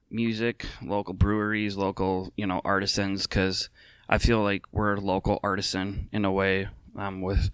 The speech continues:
what we're doing with, with D B A. Um, yeah, so that's pretty exciting. Um, what I'm gonna talk about, I'll say in a second, but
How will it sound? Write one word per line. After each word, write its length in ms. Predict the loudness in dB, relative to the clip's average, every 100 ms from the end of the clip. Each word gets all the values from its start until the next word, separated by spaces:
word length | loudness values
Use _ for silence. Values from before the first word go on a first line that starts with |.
| -6 -20 _
what 140 | 2
we're 80 | 4
doing 320 | 4 4 4
with, 340 | 0 0 -2 -6 _ -16 -6
with 220 | -4 -2
D 160 | 0 2
B 200 | 4 4
A. 240 | 4 2 -4 -10 _ _ -14 6
Um, 640 | 8 10 10 8 4 0 -6 _ _ _ 2
yeah, 320 | 8 8 8 0 _
so 360 | -4 8 10 10
that's 280 | 6 2 2
pretty 300 | 2 2 -2
exciting. 600 | -4 -2 -2 0 -2 -4 -10 _ _
Um, 600 | 4 6 6 4 0 -6 -18 _ _ _ _ _
what 260 | 6 6 4
I'm 140 | 0 2
gonna 140 | 2
talk 260 | 6 6 6
about, 200 | 6 8
I'll 120 | 6
say 200 | 4 2
in 80 | 2
a 60 |
second, 420 | 2 4 4 4 4
but 240 | 4 0